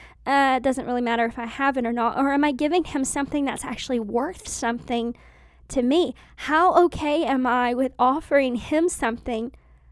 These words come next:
that costs me nothing? And how often do I do that? How often do I go and I say, "Here's my offering, here's my praise"?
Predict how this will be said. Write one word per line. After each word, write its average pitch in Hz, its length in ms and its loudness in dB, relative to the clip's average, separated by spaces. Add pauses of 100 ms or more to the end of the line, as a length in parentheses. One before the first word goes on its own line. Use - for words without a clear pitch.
(160)
that 247 260 2
costs 247 440 0
me 240 140 -2
nothing? 233 540 -4 (1040)
And 240 140 2
how 269 200 2
often 254 480 0
do 233 140 -2
I 226 100 -4
do 269 220 0
that? 202 180 0 (280)
How 285 160 6
often 311 340 6
do 269 120 4
I 247 120 4
go 254 180 2
and 269 160 2
I 240 60 -2
say, 254 200 -4
"Here's 302 360 0
my 269 180 2
offering, 240 600 2
here's 285 260 0
my 254 160 2
praise"? 247 640 -2